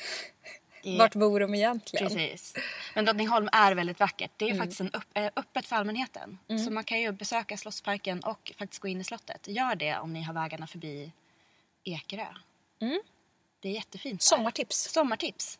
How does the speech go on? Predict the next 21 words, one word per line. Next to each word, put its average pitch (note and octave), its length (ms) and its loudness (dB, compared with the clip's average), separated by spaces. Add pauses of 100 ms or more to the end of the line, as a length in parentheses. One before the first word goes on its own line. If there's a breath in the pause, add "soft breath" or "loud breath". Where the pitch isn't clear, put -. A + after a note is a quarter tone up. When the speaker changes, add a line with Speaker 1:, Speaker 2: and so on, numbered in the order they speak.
Speaker 2:
Mm. G#3 120 0
Speaker 1:
från C4 120 0
Podd A3 220 -6
Royal. B3 340 -4 (240)
Speaker 2:
Mm. G#3+ 260 -6 (920 loud breath)
Eh, A#3+ 320 10
och B3 160 -2
sen D#4 340 4 (340)
kan B3 160 -4
vi A#3+ 60 0
väl A3+ 140 -2
säga, A3 220 2
alltså, G#3+ 260 0 (460)
det A3 180 -2
är - 20 2
inte B3 140 -2
bara G#3+ 140 8
gästerna, G#3+ 560 0
det G3 80 0
är G#3 420 2
ju, G3+ 60 -6